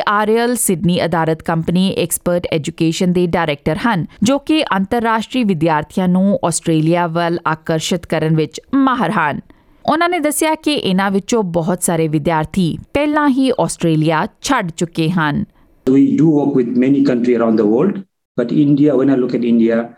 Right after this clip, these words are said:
Speaker 2: around sixty percent student going to, they're supposed to come to Australia, they're going to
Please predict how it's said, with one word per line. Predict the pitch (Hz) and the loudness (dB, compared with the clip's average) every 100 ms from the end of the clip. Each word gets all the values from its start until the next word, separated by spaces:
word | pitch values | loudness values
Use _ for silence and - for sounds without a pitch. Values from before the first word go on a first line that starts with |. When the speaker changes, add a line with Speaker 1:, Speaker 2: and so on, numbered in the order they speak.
| _ _ - | _ _ -4
Speaker 2:
around | 143 135 135 131 131 - _ _ _ - _ - | 0 0 0 -2 -8 -12 _ _ _ -20 _ -2
sixty | 185 190 196 180 147 | -2 0 0 0 0
percent | 139 131 123 | 2 2 2
student | 147 127 123 - 117 110 | 2 2 0 0 0 2
going | 139 131 117 | 2 2 0
to, | 123 | 0
they're | 127 127 | 0 -2
supposed | 139 139 139 | -2 0 0
to | 131 | 0
come | 117 120 | 0 0
to | |
Australia, | 123 - 156 143 | -2 0 0 2
they're | 127 117 | 0 2
going | 120 | 2
to | 113 | 2